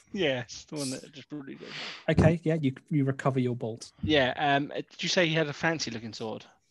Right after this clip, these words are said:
Speaker 2: Yes, it's a very nice looking sword.
Speaker 1: Nicer than my sword, I would assume then.
Speaker 2: Yours is, let's be honest, it's a pretty cheap one. I mean, it's a sword, and it does what it does, but it's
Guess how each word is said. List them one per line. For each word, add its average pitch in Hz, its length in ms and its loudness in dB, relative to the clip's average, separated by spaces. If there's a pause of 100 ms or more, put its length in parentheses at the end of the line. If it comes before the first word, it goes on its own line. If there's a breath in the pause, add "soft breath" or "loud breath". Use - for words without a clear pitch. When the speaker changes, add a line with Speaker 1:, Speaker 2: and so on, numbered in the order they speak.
(600)
Speaker 2:
Yes, - 440 0
it's 139 220 0
a 160 40 0
very 139 260 2
nice 127 300 0
looking 120 240 -4
sword. 117 280 -10 (140)
Speaker 1:
Nicer 143 340 0
than 123 100 -2
my 143 220 -2
sword, 107 280 -8
I 107 80 -4
would 107 140 -8
assume 127 300 -8
then. 107 200 -12 (480 soft breath)
Speaker 2:
Yours 196 280 4
is, 139 200 0 (500 loud breath)
let's - 140 -12
be - 160 -10
honest, 117 340 -6 (220)
it's - 160 -10
a - 40 -12
pretty 135 220 -4
cheap - 380 -10
one. 123 260 -4 (140)
I 151 60 -2
mean, 156 140 4
it's 139 160 -4
a 143 60 0
sword, 165 540 0 (260)
and 135 80 2
it 123 100 -2
does 165 300 0
what 131 100 0
it 120 140 -8
does, 127 320 2 (100)
but 139 120 2
it's 131 200 -2